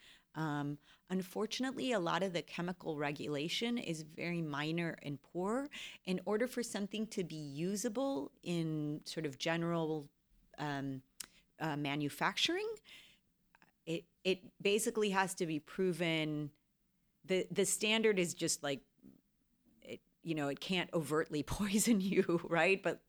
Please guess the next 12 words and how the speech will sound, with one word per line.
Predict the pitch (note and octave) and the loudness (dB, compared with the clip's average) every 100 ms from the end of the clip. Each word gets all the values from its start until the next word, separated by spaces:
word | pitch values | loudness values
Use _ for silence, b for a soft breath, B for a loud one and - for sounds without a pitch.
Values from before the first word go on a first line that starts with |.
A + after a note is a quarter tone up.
| - - | -8 -4
but | D#3+ - B B B | -2 -4 B B B
even | B3+ C#4 C#4 A#3+ | 2 4 4 2
stuff | - A3+ A#3 | 2 0 2
that's, | F#3+ - - - - | -4 -2 -10 -10 -6
that | C3+ - | -6 -2
can | A#3 A3+ | 0 2
overtly | E3 D#3 - D3+ | 2 0 0 -2
poison | - D3+ C#3 C3+ | 0 0 2 -2
you | C3+ C3 | -2 -2
is | C3 - | -2 -2
still | - E3 D3 | 0 2 2
in, | D3 D3 C3+ | 0 -2 -4